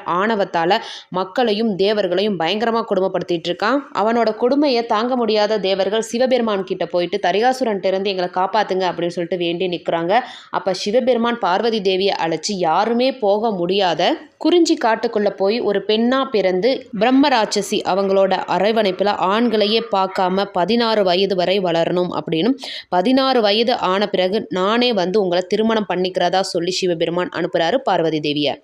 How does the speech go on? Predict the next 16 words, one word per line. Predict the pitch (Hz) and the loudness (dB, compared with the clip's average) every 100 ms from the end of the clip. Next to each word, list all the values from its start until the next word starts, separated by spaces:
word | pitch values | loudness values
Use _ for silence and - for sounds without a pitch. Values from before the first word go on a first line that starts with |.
| _ | _
சிவபெருமான் | - 247 277 254 254 247 233 | -6 0 2 2 2 0 -2
சொன்ன | - 214 202 214 | -4 -4 -2 0
மாதிரி | 208 202 196 | 0 -2 -2
பார்வதி | 190 190 208 208 | 0 0 2 0
தேவி | 196 190 185 | 0 -2 -2
போறாங்க. | 185 196 190 185 180 | 0 2 2 0 -2
குழந்தையா | - 180 185 196 202 | -2 -2 0 0 0
பிறந்து | 196 185 180 196 | 0 -2 -2 -2
பதினாறு | 170 165 214 220 220 202 | -2 -2 -2 -2 0 0
வயது | 175 185 202 | 0 -2 -2
பருவ | 170 196 208 | -2 0 0
மங்கையா | 170 160 170 180 175 | -2 -4 -2 -2 -2
மாறுறாங்க. | 165 160 156 156 294 | -4 -2 -2 0 0
இதுக்கப்புறம் | 370 330 220 226 | 0 0 0 2
தான் | 220 220 214 233 | 2 0 -2 0
சிவபெருமானோட | 247 233 226 208 202 196 202 | 2 2 2 2 2 0 -2